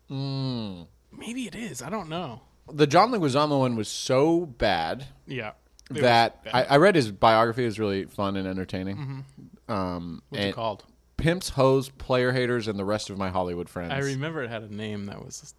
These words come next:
Speaker 1: Uh,
Speaker 2: interesting.
Speaker 1: it was one of, like, the first comedian books I ever read
Speaker 2: Mm-hmm.
Speaker 1: in, like, high school.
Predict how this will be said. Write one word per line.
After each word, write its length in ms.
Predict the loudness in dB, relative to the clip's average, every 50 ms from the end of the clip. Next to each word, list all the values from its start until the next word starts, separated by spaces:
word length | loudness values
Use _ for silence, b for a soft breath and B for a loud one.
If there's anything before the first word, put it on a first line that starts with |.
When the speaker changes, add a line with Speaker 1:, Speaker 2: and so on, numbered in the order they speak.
| _ -4
Speaker 1:
Uh, 40 | -2 0 0 2 2 0 0 0 0 -2 -4
Speaker 2:
interesting. 160 | -6 -8 _ _
Speaker 1:
it 20 | -4
was 140 | -4 -2
one 100 | -2 0
of, 20 | 0
like, 160 | 0 0 0
the 80 | -4 -6
first 380 | -4 -2 -2 -2 -2 -4 _
comedian 500 | -10 -8 -4 -4 -2 -2 -2 -4 -6 -6
books 240 | -8 -10 -12 -10 -8
I 80 | -8 -8
ever 160 | -8 -6 -6
read 200 | -4 -4 -4 -4
Speaker 2:
Mm-hmm. 60 | -4 -4
Speaker 1:
in, 80 | -8
like, 160 | -10 -12 -10 -8
high 140 | -8 -8
school. 340 | -8 -8 -10 -10 -10 -10 -10